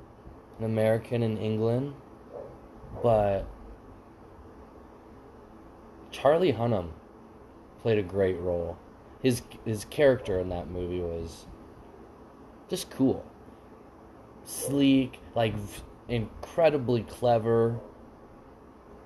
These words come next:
stylish, but, like, when shit needed to happen, he was badass. Like, definitely a guy you want in your corner.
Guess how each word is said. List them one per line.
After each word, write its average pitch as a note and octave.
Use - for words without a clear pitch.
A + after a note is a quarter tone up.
stylish, A#2
but, G#2
like, F#2+
when G#2
shit A#2+
needed A#2
to A2
happen, G#2
he G#2
was F#2+
badass. F2
Like, D#2
definitely A2
a -
guy G2
you F#2+
want F2+
in F2
your E2+
corner. E2